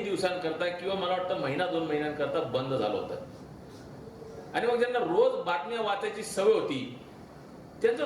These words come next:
थोडासा असा चलबिचल व्हायला लागली, जीव कासावीस व्हायला लागला. मग पर्यायी माध्यम म्हणून ते सोशल मीडियाकडे वळू लागले. आणि म्हणून कोरोनाच्या आधीची पत्रकारिता, कोरोनाच्या आधीचा वृत्तपत्रांचा खप, मला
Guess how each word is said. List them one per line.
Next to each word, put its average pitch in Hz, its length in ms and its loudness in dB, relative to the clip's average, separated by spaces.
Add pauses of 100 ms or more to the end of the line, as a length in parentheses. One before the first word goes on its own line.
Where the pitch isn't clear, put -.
थोडासा 262 340 6
असा 254 200 4
चलबिचल 226 500 0
व्हायला 196 280 2
लागली, 202 160 -4
जीव 202 160 -6
कासावीस 180 460 0
व्हायला 117 240 4
लागला. 107 240 0 (500)
मग 180 180 4
पर्यायी 233 380 4
माध्यम 208 360 2
म्हणून 214 280 0 (120)
ते 233 120 4
सोशल 214 680 2
मीडियाकडे 175 360 0
वळू 131 200 2
लागले. 113 240 0 (840)
आणि 233 160 2
म्हणून 226 400 6 (1600)
कोरोनाच्या 233 500 4
आधीची 226 340 -4
पत्रकारिता, 214 680 0
कोरोनाच्या 220 600 2
आधीचा 208 320 0
वृत्तपत्रांचा 196 800 0 (100)
खप, - 260 4 (1160)
मला 160 580 0